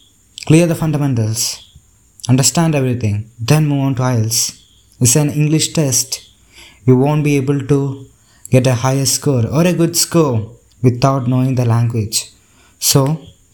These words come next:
first of all, learn the language rather than jumping straight into ielts. Yeah, I know most of you guys from Punjab, Gujarat or anywhere else wanna go to abroad,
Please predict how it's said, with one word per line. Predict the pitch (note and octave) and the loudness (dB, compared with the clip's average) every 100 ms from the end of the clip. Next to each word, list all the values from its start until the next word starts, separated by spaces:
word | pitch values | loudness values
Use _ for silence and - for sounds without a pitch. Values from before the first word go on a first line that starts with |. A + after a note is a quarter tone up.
| - | -4
first | D3 - | 0 2
of | A3 F3 | 2 0
all, | E3+ E3+ F3 - _ - - | -2 -4 -10 -20 _ -8 2
learn | A#2+ F3+ F#3 | 4 4 2
the | D#3 | 0
language | C3+ E3 - B2 A#2+ A2+ | 0 -2 -2 -2 -2 0
rather | A#2 A#2+ | 0 0
than | A#2+ B2 B2+ A#2 A#2+ - - - | 0 -2 -2 -4 -8 -18 -14 -2
jumping | A2 D3 D3+ D3+ | 2 2 0 -2
straight | - - - F#3 D#3 B2 - - - - _ - - - - _ _ - | -2 -4 2 2 2 0 -4 -4 -10 -14 _ -20 -20 -20 -20 _ _ 0
into | B2+ C3+ D#3 | 2 2 0
ielts. | C3+ B2+ G#2+ G2 - - - _ - | 0 0 -2 -4 -6 -8 -14 _ -2
Yeah, | D3 | 2
I | D#3+ D3+ | 4 2
know | D3+ E3 B2 F#2 - _ _ _ _ - | 0 0 0 -4 -10 _ _ _ _ 2
most | B2 A#2+ | 2 4
of | C3+ B2 | 0 0
you | C3 | 0
guys | B2 C3 A#2+ - | 0 0 -2 -2
from | B2 B2 | -2 0
Punjab, | B2+ C#3 C3 B2 | -2 -2 -2 -2
Gujarat | B2+ C3 B2+ | 0 0 0
or | B2+ - | -4 0
anywhere | E3 G#3 G3+ F3 | 2 4 2 0
else | F3 B2+ A#2 - - - - - - - C3 | 0 -2 -4 -6 -12 -14 -16 -18 -20 -4 2
wanna | D3+ D#3+ | 2 2
go | C#3+ D3+ | 0 0
to | C#3+ D3+ C#3+ C#3 | 0 0 0 0
abroad, | B2+ A#2+ C3 A#2+ A2+ A2 | -2 -2 -2 0 0 -2